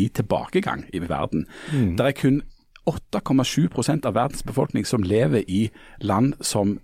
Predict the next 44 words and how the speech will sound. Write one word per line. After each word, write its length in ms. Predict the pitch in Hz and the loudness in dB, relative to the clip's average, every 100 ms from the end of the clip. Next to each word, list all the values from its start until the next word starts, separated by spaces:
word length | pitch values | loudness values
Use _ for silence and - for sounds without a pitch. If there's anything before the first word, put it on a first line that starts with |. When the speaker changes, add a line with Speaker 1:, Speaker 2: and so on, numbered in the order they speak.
| - | -4
Speaker 1:
eh, 240 | 98 90 | -2 -2
blir 160 | 87 95 | 0 -2
definert 400 | 98 104 101 107 | 0 0 0 0
som 180 | 101 92 | 0 0
liksom 240 | 90 95 | -2 -6
fullstendig 480 | 95 - - 104 104 | -2 -2 0 -2 -2
frie 240 | - 90 98 | -2 0 0
av 300 | - 85 85 - - - - - _ | 0 -2 -4 -10 -20 -20 -20 -20 _
er 60 | - | -6
det 80 | 87 | -2
Freedom 260 | - 92 | 0 0
House 200 | 82 90 92 | 0 -2 0
eller 100 | 87 | 2
er 80 | |
det 40 | 82 | 2
Random 180 | 82 78 | 2 -2
House? 220 | - 85 90 | -2 -4 -4
Ja, 120 | - - | -4 0
et, 140 | 113 - | 0 0
Speaker 2:
Ja, 60 | |
noe 60 | 113 | 0
Speaker 1:
det, 80 | 110 | 2
Speaker 2:
sånt. 180 | 85 - | 0 -2
Speaker 1:
ja, 120 | 110 76 | -2 -2
et, 140 | 98 | -2
en 60 | 110 | 0
eller 120 | 98 | 2
annen 100 | 90 | 2
sånn 120 | 95 107 | 0 2
indeks, 300 | 98 82 - | 2 2 2
eller 200 | 101 65 - - - | 0 0 -4 -10 -4
Economist 560 | - - 117 110 87 - | -2 0 0 0 -2 -4
sin, 160 | 92 | -4
sin 220 | - 98 | -2 -2
demokratiranking. 760 | 85 90 - 101 92 95 85 110 - - - - - - | 0 -2 -2 -4 -2 -2 -4 -8 -10 -16 -16 -16 -16 -2
Eh, 300 | 127 127 120 - | 2 2 2 0
mens, 400 | 135 127 - - | 0 2 -2 0
mens, 320 | 127 120 - 139 | 2 2 0 2
eh, 680 | 117 107 85 82 85 92 - | 2 4 2 2 0 -2 0
to 140 | 208 | 2
tredjedeler 380 | 233 277 139 98 | 4 4 4 2
av, 160 | 92 85 | 0 0
av, 280 | 107 95 - | 0 0 -4
av 340 | 95 85 64 | -4 -4 -4